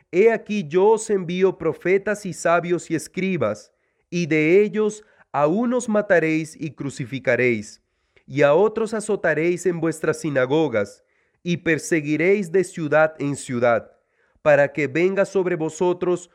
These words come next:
toda la sangre justa que se ha derramado sobre la tierra, desde la sangre de Abel el justo hasta la sangre de Zacarías, hijo de Berequías,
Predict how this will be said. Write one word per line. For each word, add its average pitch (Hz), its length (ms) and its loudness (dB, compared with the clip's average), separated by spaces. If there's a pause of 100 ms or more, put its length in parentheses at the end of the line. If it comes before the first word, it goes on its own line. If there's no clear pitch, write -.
(280)
toda 214 340 2
la 208 120 2
sangre 185 440 -2
justa 190 520 -4
que 143 140 -4
se 147 180 0
ha 156 80 2
derramado 151 760 2
sobre 147 320 -2
la 123 180 0
tierra, 113 480 -2 (400)
desde 131 380 0
la 117 120 2
sangre 180 520 2
de 175 80 4
Abel 147 340 2
el 139 120 -4
justo 135 640 -6 (260)
hasta 151 320 2
la 143 140 2
sangre 196 460 0
de 190 120 0
Zacarías, 160 840 -2
hijo 143 300 -6
de 113 100 -2
Berequías, 113 840 -2